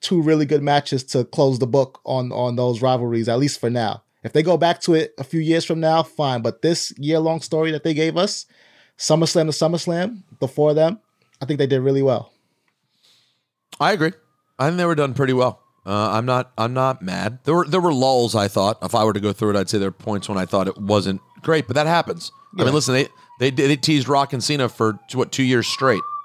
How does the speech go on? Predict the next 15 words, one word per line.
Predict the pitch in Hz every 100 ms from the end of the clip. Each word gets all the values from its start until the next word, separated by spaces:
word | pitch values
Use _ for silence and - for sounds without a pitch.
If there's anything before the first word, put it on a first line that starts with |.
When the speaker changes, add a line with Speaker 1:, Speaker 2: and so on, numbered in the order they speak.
| - -
Speaker 2:
You | 107
know, | 107
this, | 113 113 - - - - - - - - -
that, | 127 -
that's | 131 123 -
gonna | 127
happen. | 120 117 - 92
But | 110
I | 127
agree. | 190 156 170 -
I | 120
think | 160
it's | 127
pretty | 127
good. | 113 127